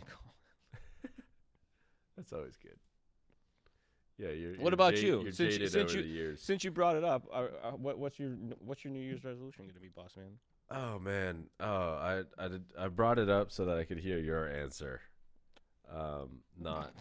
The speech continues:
Speaker 2: not my own. Um, I, I would say better organization. You know, I, I look back at my little workspace here, and it's still the same mess that's kind of been there all year.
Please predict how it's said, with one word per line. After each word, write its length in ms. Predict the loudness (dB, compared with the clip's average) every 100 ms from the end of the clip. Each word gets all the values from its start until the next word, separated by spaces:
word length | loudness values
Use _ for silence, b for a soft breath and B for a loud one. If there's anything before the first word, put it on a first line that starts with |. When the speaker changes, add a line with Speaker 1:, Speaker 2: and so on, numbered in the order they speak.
| -8
Speaker 2:
not 240 | -8 -8
my 140 | -10 -10 -8
own. 400 | -8 -6 -8 -12 -16 _ _ _ _ _ _ _ _ _ _ -12
Um, 300 | -6 -4 -4 -8 -2
I, 200 | 0 0
I 200 | 0 2
would 280 | 2 0 -6
say 600 | -6 -2 0 0 0 -4
better 440 | -2 0 2 4 4
organization. 1080 | 2 0 -2 -2 -2 -2 -2 -2 -6 -8 -12 _ _ _ _ _ _ _ _ _ _ _ _ _
You 100 | -4
know, 280 | -2 -4 -6 -16 -8
I, 160 | -2 0
I 200 | 2 2
look 320 | 4 2 2
back 400 | 4 4 4 -2
at 280 | -2 0 0
my 160 | 0 0
little 280 | 4 4 4
workspace 600 | 2 2 0 0 0 0
here, 340 | 0 0 -2 _ _ _ _ _ _ _ _
and 140 | -2 -2
it's 200 | -2 -8
still 600 | -12 -10 2 4 4 2
the 140 | -2
same 420 | 0 2 2 0
mess 440 | -2 -2 -4 -10 -14
that's 200 | -10 -10
kind 280 | -8 -4 -4
of 160 | -4 -4
been 240 | -4 -2
there 240 | 0 2 2
all 200 | 2 0
year. 400 | 0 0 0